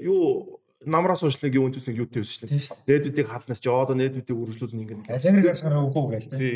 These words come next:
Speaker 1: энэ бол тэгтээ зөв бохоо. Одоо тэгээд нөгөө шинэ удирдлагууд нэрээд Аллегригаа үргэлжлүүлэхгүй яах вэ гэдэг шүү дээ. Одоо энэ чи битүү зөв Европ бодолд орчихчих юм байна. Чинь тэгээд яг ерөөсө тоглолт нь ч болдгоо, ер класс гэдэг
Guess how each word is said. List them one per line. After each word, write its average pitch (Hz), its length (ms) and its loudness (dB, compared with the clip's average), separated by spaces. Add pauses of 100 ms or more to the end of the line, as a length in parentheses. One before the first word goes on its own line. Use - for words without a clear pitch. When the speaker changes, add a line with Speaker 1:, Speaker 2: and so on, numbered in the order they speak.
Speaker 1:
энэ 156 80 2
бол 127 80 2
тэгтээ - 240 -8
зөв 135 240 -4
бохоо. 120 400 0
Одоо 117 160 -6
тэгээд 131 160 0
нөгөө 135 240 2
шинэ 147 240 0
удирдлагууд 123 480 -6
нэрээд 120 240 -6
Аллегригаа 120 400 -6
үргэлжлүүлэхгүй 113 480 -10
яах 107 160 -12
вэ 101 80 -20
гэдэг - 160 -18
шүү - 160 -14
дээ. 117 160 -8
Одоо 131 160 -2
энэ 131 80 -4
чи 139 80 -4
битүү 170 240 -4
зөв 226 160 4
Европ 135 240 4
бодолд - 240 -12
орчихчих - 400 -10
юм 107 160 -10
байна. - 80 -20
Чинь - 320 -16
тэгээд 117 160 -8
яг - 480 -4
ерөөсө 139 240 4
тоглолт 127 400 -4
нь 131 80 0
ч - 80 -10
болдгоо, 127 640 -2
ер 131 160 -8
класс 135 320 -6
гэдэг 135 180 -6